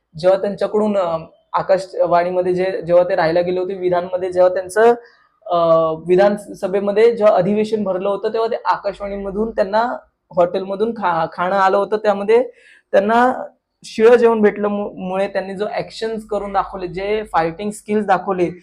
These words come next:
त्यामुळे एकूणच आता बुलढाणा जिल्हा हा सगळ्यांच्या नजरेमध्ये आलेला आहे.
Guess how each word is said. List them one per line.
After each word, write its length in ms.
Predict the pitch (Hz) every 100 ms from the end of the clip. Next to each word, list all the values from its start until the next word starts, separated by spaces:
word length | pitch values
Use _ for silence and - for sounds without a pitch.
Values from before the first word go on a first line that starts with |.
| _ _
त्यामुळे 380 | 196 196 214 233
एकूणच 460 | 214 214 233 226 233
आता 180 | 226
बुलढाणा 480 | 220 196 190 196 208
जिल्हा 460 | 208 202 196 180 147 - -
हा 80 | 190
सगळ्यांच्या 440 | 196 185 190 185 190
नजरेमध्ये 500 | 175 175 190 190 185
आलेला 280 | 175 175
आहे. 260 | 196 175